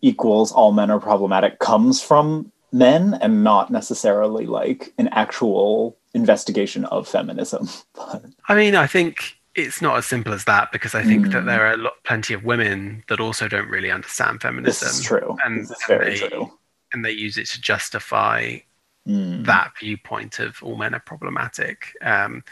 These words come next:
Speaker 2: but yes, I think that there's plenty of men who willfully misunderstand feminism because it suits them. So
Speaker 1: Exactly.
Speaker 2: like, it's,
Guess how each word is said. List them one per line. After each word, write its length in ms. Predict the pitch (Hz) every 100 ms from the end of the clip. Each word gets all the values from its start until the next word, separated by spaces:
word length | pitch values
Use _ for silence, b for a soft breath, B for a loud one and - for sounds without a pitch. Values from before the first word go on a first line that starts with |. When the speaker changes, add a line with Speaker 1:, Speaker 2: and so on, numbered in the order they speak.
| B -
Speaker 2:
but 140 | 131
yes, 340 | 123 92 92 107
I 80 |
think 240 | 98 101 98
that 140 | -
there's 240 | - 98 101
plenty 460 | - 98 92 -
of 180 | 98 -
men 160 | 101 92
who 200 | 104 104
willfully 400 | 95 92 - 110
misunderstand 720 | 113 107 123 120 - - - -
feminism 640 | - - - - 123 - -
because 320 | 117 - -
it 140 | -
suits 340 | - - - -
them. 300 | 113 143 123
So 180 | - - 104
Speaker 1:
Exactly. 560 | 107 95 87 101 110 -
Speaker 2:
like, 240 | 123 -
it's, 160 | 113